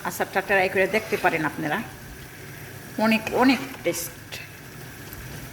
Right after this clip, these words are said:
এরকম একটা আচার করে থাকলে অনেক সময়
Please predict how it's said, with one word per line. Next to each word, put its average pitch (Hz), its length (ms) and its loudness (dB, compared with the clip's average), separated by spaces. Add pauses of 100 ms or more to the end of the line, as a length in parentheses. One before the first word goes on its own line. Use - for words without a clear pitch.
(160)
এরকম 190 200 2
একটা 190 220 4 (100)
আচার 208 240 4
করে 214 200 2
থাকলে 226 340 2 (240)
অনেক 190 160 -2 (120)
সময় 196 280 -2